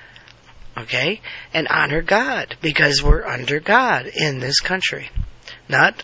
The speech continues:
under some weird ruler, not under, you know, some apathetic, atheistic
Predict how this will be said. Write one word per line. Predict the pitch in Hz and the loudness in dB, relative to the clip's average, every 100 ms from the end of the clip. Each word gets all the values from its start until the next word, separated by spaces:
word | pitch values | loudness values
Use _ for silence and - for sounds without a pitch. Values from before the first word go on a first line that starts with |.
| - | -2
under | 160 165 180 | 0 2 0
some | 180 160 175 156 | 2 0 0 0
weird | 143 175 180 | 2 2 2
ruler, | 160 147 147 185 208 | 4 4 2 -2 -2
not | 165 160 196 | 4 4 4
under, | 151 165 165 170 170 - | 0 2 2 2 0 -6
you | 160 | -6
know, | 160 151 | -2 -2
some | 160 - 175 151 | -2 0 -2 -2
apathetic, | 160 170 - - 151 147 160 135 | -2 0 -2 2 2 2 -2 -4
atheistic | 143 151 147 139 147 - 147 139 - | -6 -6 -4 0 0 0 -4 -8 -12